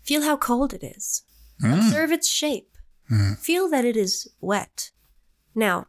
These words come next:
Speaker 1: smell it. Please concentrate on its sour, acidic scent. Play with this lemon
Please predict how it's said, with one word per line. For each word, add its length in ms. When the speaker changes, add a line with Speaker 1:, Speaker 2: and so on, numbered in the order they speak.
Speaker 1:
smell 440
it. 140
Please 280
concentrate 880
on 160
its 180
sour, 680
acidic 480
scent. 580
Play 240
with 200
this 340
lemon 520